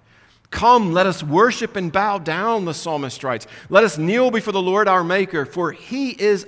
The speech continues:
our God, and we are the people of his pasture and the sheep of his hand. Today, if you would hear his voice, do not harden your hearts." And here, his disciples,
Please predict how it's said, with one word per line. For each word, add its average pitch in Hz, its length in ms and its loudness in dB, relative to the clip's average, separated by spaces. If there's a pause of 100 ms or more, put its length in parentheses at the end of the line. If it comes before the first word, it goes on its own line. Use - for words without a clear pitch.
our 226 340 2
God, 123 560 -4 (880)
and 117 120 -6
we 196 120 0
are 208 80 2
the 180 80 -4
people 196 320 -8
of 165 80 -6
his 147 140 -8
pasture 165 580 -10
and 127 100 -4
the 127 60 -4
sheep 180 300 -8
of 151 100 -16
his 196 340 -8
hand. 117 440 -14
Today, 151 840 -2 (480)
if 127 140 -12
you 143 100 0
would 139 120 -4
hear 185 420 -4
his 165 320 -8
voice, 139 500 -6
do 135 220 -12
not 131 800 -8
harden 120 640 -12 (680)
your 120 160 -12
hearts." - 800 -14 (1400)
And 107 160 -12
here, 147 540 -6
his 131 160 -10
disciples, 180 960 -12